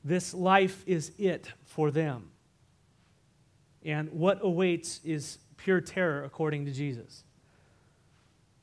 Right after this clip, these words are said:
As he said in John three thirty-six, but that is not true for believers. That is not true. If you are a believer in Christ this morning, you have been saved from that. Absolutely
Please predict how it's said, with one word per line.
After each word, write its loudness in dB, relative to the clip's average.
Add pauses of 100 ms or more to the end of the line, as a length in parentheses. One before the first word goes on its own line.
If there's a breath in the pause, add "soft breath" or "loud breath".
(760)
As -4
he -8
said -6
in -8
John -6
three -8
thirty-six, -8
but -10
that 0
is -6
not -4
true -2
for -6
believers. -6 (220)
That 4
is 0
not 2
true. -2
If 0
you 4
are 8
a 4
believer 2
in 0
Christ 4
this -6
morning, 0 (260 loud breath)
you 6
have 6
been -2
saved 6
from 0
that. -4 (420 soft breath)
Absolutely 6